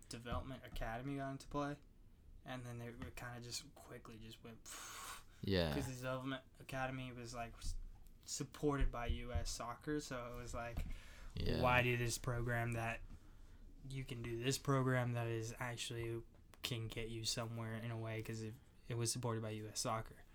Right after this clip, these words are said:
Speaker 2: Yeah.
Speaker 1: Um, so in that process, though, I was, like, fourteen, like, before we're kinda starting my freshman year in high school,
Speaker 2: Yeah.
Speaker 1: I went and I was on the regional team,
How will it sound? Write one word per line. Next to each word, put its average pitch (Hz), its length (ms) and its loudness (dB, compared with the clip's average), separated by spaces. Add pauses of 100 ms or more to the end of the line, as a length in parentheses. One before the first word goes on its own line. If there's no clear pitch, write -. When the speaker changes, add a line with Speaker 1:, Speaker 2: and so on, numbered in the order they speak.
(140)
Speaker 2:
Yeah. 90 300 2
Speaker 1:
Um, 120 360 4 (380)
so 135 340 4
in 131 380 2
that 135 380 6
process, 135 600 2
though, 117 500 -2
I 127 40 -6
was, 120 180 -6
like, - 140 4
fourteen, 120 720 -2 (380)
like, 110 280 -4 (340)
before 120 720 -4
we're 123 80 -8
kinda 117 340 -2
starting 117 600 0 (920)
my 117 280 -2
freshman 120 500 -4
year 117 120 -2
in 117 60 -2
high 123 180 4
school, 117 400 -2 (200)
Speaker 2:
Yeah. 90 220 2
Speaker 1:
I 117 60 4
went 123 500 4
and 131 100 -2
I 123 100 -2
was 120 140 -2
on 120 100 -2
the 113 80 -2
regional 127 640 2 (500)
team, 117 460 4